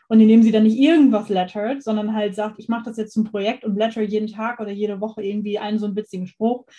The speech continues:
hat man halt sofort, zack, so ein Projekt raus. Und, ähm, das war dann das, wofür sie dann auch einen Buchvertrag bekommen hat, dass quasi da ihre Besten ausgewählt werden und man das, daraus dann nochmal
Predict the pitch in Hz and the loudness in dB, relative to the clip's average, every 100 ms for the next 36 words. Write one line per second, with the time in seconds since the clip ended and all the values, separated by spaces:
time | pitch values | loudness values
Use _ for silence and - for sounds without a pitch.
0 | _ _ _ 233 226 226 233 220 214 226 | _ _ _ -4 0 0 0 -4 -2 -2
1 | 220 254 254 233 220 226 247 _ 185 185 | -2 -10 -2 -2 0 -2 -4 _ -14 -12
2 | 185 - 185 185 185 190 185 185 196 220 | -14 -8 -6 -6 -6 -6 -6 -6 -4 -4
3 | 202 196 202 214 214 - 196 196 190 185 | -4 -4 -6 -6 -10 -4 -6 -2 -4 -4
4 | 185 202 208 202 - 185 185 185 185 180 | -4 -4 -4 -10 -10 -12 -10 -8 -4 -2
5 | 185 190 _ _ _ - 214 - 190 190 | -2 -4 _ _ _ -10 -10 -6 -4 -4
6 | 185 180 180 185 185 - 214 185 190 190 | -4 -4 -4 -6 -10 -10 -6 -4 -4 -4
7 | 208 190 196 202 185 185 185 180 180 185 | -6 -6 -6 -4 -2 -2 -2 -4 -4 -8
8 | 175 185 180 208 - 185 180 185 180 160 | -8 -8 -10 -12 -12 -8 -8 -8 -8 -6
9 | 175 | -8